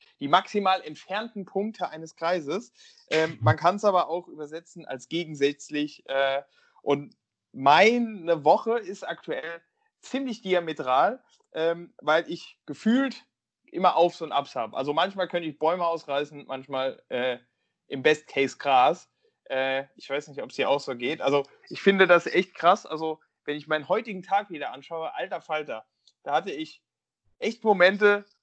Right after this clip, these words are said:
Speaker 1: wo, <laughs> wo ich es auf dem Balkon genossen habe und gedacht habe, das könnte schlimmer sein. Äh, ich hatte aber auch Momente,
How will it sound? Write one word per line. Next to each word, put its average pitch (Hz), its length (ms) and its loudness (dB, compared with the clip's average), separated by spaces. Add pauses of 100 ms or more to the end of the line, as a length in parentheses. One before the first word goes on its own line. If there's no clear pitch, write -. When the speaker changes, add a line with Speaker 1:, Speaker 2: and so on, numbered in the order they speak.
(100)
Speaker 1:
wo, 151 200 -8
<laughs> - 420 -12
wo 160 140 -2
ich 165 160 0
es 151 160 -12 (120)
auf 143 180 -4
dem 143 140 -10
Balkon 147 400 -2
genossen 147 480 -4
habe 214 220 0
und 196 120 -8
gedacht 156 380 -4
habe, 151 200 -6 (320)
das - 140 -16
könnte 233 280 -4
schlimmer 240 340 -2
sein. 151 380 -4 (340)
Äh, 165 320 -2 (560)
ich - 140 -4
hatte 214 200 4
aber 208 180 4
auch 208 120 4
Momente, 208 560 0